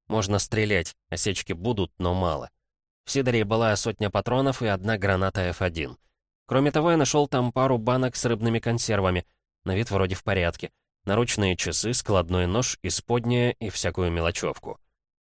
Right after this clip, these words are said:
Вынув из сидора все вещи, я выжал из него воду,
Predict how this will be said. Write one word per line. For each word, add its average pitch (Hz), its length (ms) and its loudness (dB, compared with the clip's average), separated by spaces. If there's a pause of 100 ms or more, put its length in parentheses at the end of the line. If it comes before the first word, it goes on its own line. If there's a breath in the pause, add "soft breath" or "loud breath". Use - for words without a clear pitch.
(120)
Вынув 107 500 2
из 101 160 -6
сидора 98 440 0
все - 220 -2
вещи, 120 300 0
я 98 180 -2
выжал 104 300 0
из 95 140 0
него 104 240 2
воду, 110 320 0